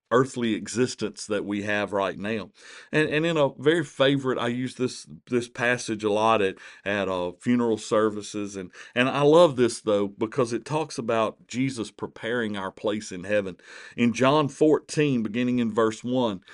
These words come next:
Jesus says, "Do not let your heart be troubled. Believe in God, believe also in me.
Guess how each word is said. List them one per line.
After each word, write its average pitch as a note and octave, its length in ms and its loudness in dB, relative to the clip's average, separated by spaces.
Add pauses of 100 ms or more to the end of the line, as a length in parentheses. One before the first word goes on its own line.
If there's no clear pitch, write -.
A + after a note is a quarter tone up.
(200)
Jesus B2 400 -2
says, B2+ 280 4
"Do E3 280 0
not A3+ 280 2
let E3+ 180 6
your D3 160 0
heart D3 320 4
be B2+ 140 -2
troubled. G#2 540 2 (440)
Believe E3 480 4
in D#3+ 180 -2
God, C3+ 540 4
believe C#3+ 380 4
also B2 640 4
in A#2+ 260 -2
me. D3 320 -2